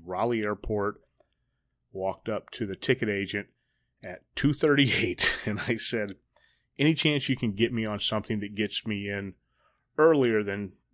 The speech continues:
ten P M? I mean, I, I don't care if I leave at five o'clock or six o'clock. Is there anything direct where I can get in?" And she said, "You know what? There's one seat left on the three P M out of here that gets you into Orlando at four thirty." I looked at her. I go, "You think I can make it?"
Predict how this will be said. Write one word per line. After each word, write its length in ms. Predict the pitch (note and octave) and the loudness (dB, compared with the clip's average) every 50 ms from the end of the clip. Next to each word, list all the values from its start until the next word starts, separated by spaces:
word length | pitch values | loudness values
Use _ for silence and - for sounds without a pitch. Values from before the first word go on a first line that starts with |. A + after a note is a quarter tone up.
| _ - | _ -12
ten 180 | - G2+ F#2 | -10 -10 -10
P 160 | E2+ - - F#2+ | -10 -8 -6 -6
M? 180 | G2+ G2+ F#2 | -6 -4 -6
I 60 | E2+ | -6
mean, 80 | F2+ F2+ | -4 -2
I, 220 | F#2 G2 G2+ G2+ | -2 0 0 0
I 20 | G2+ | -2
don't 160 | G#2 G2 - | -4 -4 -4
care 140 | - A2 G2 | -2 -2 -2
if 120 | F#2 - | -2 -2
I 60 | G#2 | -4
leave 240 | F#2 F#2+ G2 G2 F2+ | -4 -4 -4 -6 -6
at 120 | F#2 F2+ - | -8 -10 -8
five 260 | - A2 G2+ G2+ F#2+ | -6 -4 -4 -4 -6
o'clock 340 | F#2+ - - G2+ F2+ - - | -8 -10 -8 -8 -8 -8 -10
or 60 | G2 | -6
six 260 | - - D#3 - - | -2 -2 -2 -2 -2
o'clock. 380 | A2+ - - A2 G#2 G#2 - _ _ _ _ _ _ _ _ _ _ _ _ - | -4 0 2 2 2 2 0 _ _ _ _ _ _ _ _ _ _ _ _ -6
Is 180 | - A#2 - - | -4 -4 0 0
there 80 | A#2 | 2
anything 340 | A2+ A2+ A2 - A#2+ A2 G2+ | 2 2 0 0 -2 -4 -4
direct 480 | F2 F#2+ F#2 F#2 G2 G2+ G2+ - - - | -4 -6 -4 -2 -2 -2 -2 -4 -8 -8
where 160 | G2+ F#2+ F#2+ | -4 -2 -2
I 60 | F#2+ | -2
can 220 | F#2 - G2+ F#2 | -2 -6 -12 -10
get 200 | F2 F#2+ F#2+ F#2 | -6 -6 -4 -4
in?" 260 | F#2+ F#2+ F#2 F#2 F#2+ F#2 _ _ _ _ _ _ _ _ _ _ _ _ - | -4 -6 -6 -8 -12 -14 _ _ _ _ _ _ _ _ _ _ _ _ -16
And 380 | - F#2+ F#2+ F2+ F2+ F2+ F#2 F2+ | -12 -10 -8 -8 -8 -8 -8 -8
she 180 | - - G#2 | -8 -6 -4
said, 280 | - - - G#2+ F2+ F2+ | -2 -2 -2 -4 -6 -6
"You 80 | G#2+ A#2 | -2 0
know 100 | B2 C3 | 2 4
what? 220 | C#3 C#3+ D3 - - - - - - _ _ _ _ _ _ - | 4 4 2 0 -6 -20 -20 -20 -20 _ _ _ _ _ _ -10
There's 180 | F#2+ F#2+ F2 | -8 -6 -6
one 240 | F#2 F#2+ F#2+ A#2 C3+ | -4 0 2 2 2
seat 300 | C3+ - - C#3+ C3+ A#2 | 2 2 2 2 2 0
left 340 | A#2+ A#2+ A#2+ A#2+ A#2 - - | 0 0 0 0 0 -2 -6
on 160 | B2 G#2 G2+ | -8 -8 -6
the 140 | G2 F#2 - | -8 -10 -10
three 380 | - - - - G2+ A#2 B2 | -12 -14 -6 0 2 2 2
P 260 | A#2 - - C3 B2 A#2 | 2 0 0 0 0 2
M 140 | A2+ A2+ G#2+ | 0 0 0
out 180 | G#2 G#2+ G#2 | 0 0 -2
of 80 | G#2 G2 | -2 -2
here 180 | E2 G#2 G#2 G2+ | -2 -2 -2 -2
that 180 | F#2+ F#2+ F#2 F2+ | -2 -4 -8 -4
gets 300 | - A2 G#2 - - - | -4 -4 -2 -2 -4 -4
you 160 | A2 G2+ G2+ - | -4 -4 -4 -4
into 560 | A2 G#2+ G#2 G#2 G2+ - - - - G#2+ G2+ | -6 -8 -6 -8 -8 -8 -8 -6 -6 -4 -4
Orlando 680 | - - G2 F#2+ F#2+ G2 G2+ G2+ G2+ - - - F#2+ F#2 | -4 -4 -6 -6 -6 -6 -6 -6 -6 -4 -4 -4 -4 -4
at 80 | F#2 - | -6 -12
four 240 | - - - F#2 F2+ | -12 -12 -10 -10 -10
thirty." 420 | - - A2 G#2 G#2 G2+ G2+ G2 | -8 -8 -6 -4 -4 -4 -4 -6
I 100 | F2+ F2+ | -8 -8
looked 280 | F2+ F#2+ G2 - - G2+ | -6 -6 -8 -8 -8 -8
at 60 | G2 | -6
her. 200 | F#2 F#2 G2 F#2+ | -4 -4 -4 -4
I 100 | F#2 F2+ | -6 -6
go, 100 | F2+ F2+ | -6 -6
"You 140 | E2+ - G2 | -6 -8 -10
think 200 | - - F#2 - | -10 -10 -8 -6
I 60 | G2 | -6
can 220 | F#2+ - - F#2+ G#2 | -8 -8 -10 -4 0
make 200 | A#2+ D3+ D3 - | 0 0 2 0
it?" 140 | D#3 - | -2 -2